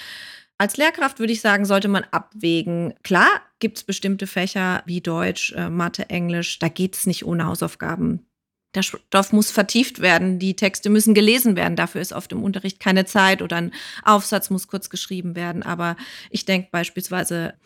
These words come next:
ja, die Nebenfächer, da könnte man schon ein bisschen drauf achten, dass es einfach nicht zu viel ist. Weil es kann natürlich auch, so ein Schulalltag ist ja sowieso schon anstrengend genug und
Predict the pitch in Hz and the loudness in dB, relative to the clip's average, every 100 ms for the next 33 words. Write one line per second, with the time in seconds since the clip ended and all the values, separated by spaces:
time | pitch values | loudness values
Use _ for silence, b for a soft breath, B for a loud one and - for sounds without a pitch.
0 | B B B - 160 180 - 202 185 196 | B B B -2 2 2 0 -2 4 4
1 | 170 185 196 233 - 214 202 185 - 190 | 6 6 8 6 4 2 0 -2 -2 -2
2 | 185 180 180 175 180 180 165 - 165 156 | -2 -4 -4 -4 -2 -2 -2 -4 -6 0
3 | 160 - 156 - 165 135 - - - 170 | 0 0 -4 -4 -6 -6 -8 -8 -8 -6
4 | 180 175 - 202 165 170 - 165 - 165 | -6 -6 -6 -6 -4 -6 -8 -10 -4 -2
5 | 175 - - 196 190 - 190 190 - 180 | -4 -6 -2 2 2 0 -2 -2 -4 -4
6 | - 185 185 233 247 - 180 - 202 226 | 0 0 2 4 4 4 0 2 2 2
7 | 202 185 190 185 247 - 208 151 170 - | -4 -2 0 2 2 2 0 0 -2 -2
8 | 165 165 - 180 240 302 170 185 | -2 -2 -4 0 0 -2 -6 -6